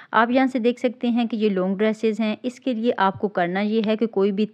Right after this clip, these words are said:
थिक फैब्रिक्स यानी कि मोटा कपड़ा लेना है जो कि, अ, विंटर सीजन में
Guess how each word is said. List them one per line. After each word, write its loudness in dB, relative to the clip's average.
थिक -6
फैब्रिक्स -2
यानी -2
कि 0
मोटा 2
कपड़ा 2
लेना 2
है 0
जो 0
कि, 0
अ, -4
विंटर 2
सीजन 0
में 0